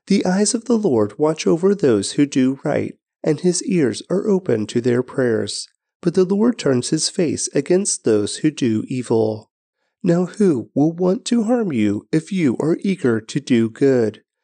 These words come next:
But even if you suffer for doing what is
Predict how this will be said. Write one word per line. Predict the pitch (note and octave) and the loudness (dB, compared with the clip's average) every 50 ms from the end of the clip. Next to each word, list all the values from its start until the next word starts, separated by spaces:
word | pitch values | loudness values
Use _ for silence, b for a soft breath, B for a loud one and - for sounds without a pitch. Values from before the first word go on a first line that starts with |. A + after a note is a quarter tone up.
| _ _ _ | _ _ _
But | - F3+ F#3+ | 0 0 0
even | B3+ G#3 F#3 G3 G#3+ B3+ B3+ A#3 | 0 0 0 2 2 2 4 4
if | B3+ B3 - - - | 2 0 -2 -4 -2
you | C#3 A#2 A#2 | 0 0 0
suffer | A#2 - - - - E3+ - - G#2 G2 G#2+ A2 A#2 - _ | -2 -4 -4 -2 -2 -2 0 0 0 0 -2 -2 -6 -12 _
for | - - E3+ | -2 -2 -2
doing | D#3 - G3 G3 G3+ A3+ B3+ B3 A3 | 0 0 0 2 2 2 2 2 2
what | D#3 A#2+ A2 A2 | 2 0 2 2
is | A#2+ A#2 - | 0 0 -2